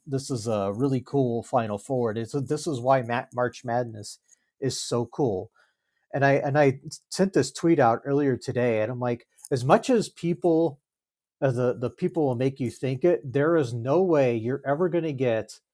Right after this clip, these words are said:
a Mountain West team play a Conference U S A team for the chance to win a national championship. This is why March Madness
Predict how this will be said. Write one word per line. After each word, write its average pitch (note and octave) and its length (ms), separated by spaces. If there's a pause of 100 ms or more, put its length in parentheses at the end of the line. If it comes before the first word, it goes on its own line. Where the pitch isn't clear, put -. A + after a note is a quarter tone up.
(260)
a G#2+ 120
Mountain C#3 360
West C#3+ 320
team G2 400 (400)
play C3+ 200
a A#2+ 60
Conference D3 480
U D3 180
S C3+ 180
A A#2+ 160
team G2+ 480
for C#3 120
the A#2+ 100
chance A#2+ 360
to C#3 120
win A2+ 320
a A2 60
national G2+ 540
championship. - 600 (720)
This D#3+ 240
is B2+ 160
why A2 200
March G2+ 360
Madness A2 480